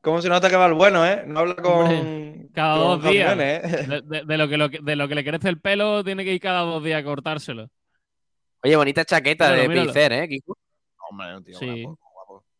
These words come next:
Speaker 4: Es verdad que
Speaker 3: No, la
Speaker 4: es
Speaker 3: verdad es
Speaker 4: probablemente
Speaker 3: que
Speaker 4: el entrenador más
Speaker 2: Sí,
Speaker 4: guapo
Speaker 2: pero
Speaker 4: que
Speaker 2: lo
Speaker 4: ha
Speaker 2: de,
Speaker 4: pasado por aquí
Speaker 2: pero lo
Speaker 4: desde
Speaker 2: de
Speaker 4: que
Speaker 2: jersey, lo de camisa, jersey encima y
Speaker 4: Eh,
Speaker 2: americano
Speaker 4: el,
Speaker 2: encima.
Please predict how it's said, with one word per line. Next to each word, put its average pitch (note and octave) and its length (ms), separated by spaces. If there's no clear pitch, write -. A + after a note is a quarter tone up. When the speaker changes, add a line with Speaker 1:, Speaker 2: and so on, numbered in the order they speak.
Speaker 4:
Es D#3 120
verdad G#3 320
que G3 80
Speaker 3:
No, - 60
la C3+ 100
Speaker 4:
es G2 60
Speaker 3:
verdad G2 80
es F#2 80
Speaker 4:
probablemente D3+ 300
Speaker 3:
que G2+ 100
Speaker 4:
el F#2 100
entrenador D3+ 380
más F3 120
Speaker 2:
Sí, E3 100
Speaker 4:
guapo E3 80
Speaker 2:
pero E3 120
Speaker 4:
que D#3+ 40
Speaker 2:
lo D#3 60
Speaker 4:
ha D3+ 40
Speaker 2:
de, D3+ 80
Speaker 4:
pasado D3 160
por D#3+ 100
aquí D#3+ 40
Speaker 2:
pero D#3+ 200
lo D#3 80
Speaker 4:
desde D#3 100
Speaker 2:
de D3+ 60
Speaker 4:
que D3+ 60
Speaker 2:
jersey, E3 640
lo D#3 180
de D3+ 460
camisa, E3+ 680
jersey D#3+ 360
encima D#3 540
y D3+ 180
Speaker 4:
Eh, D3+ 40
Speaker 2:
americano D3+ 420
Speaker 4:
el, C#3+ 60
Speaker 2:
encima. D#3 560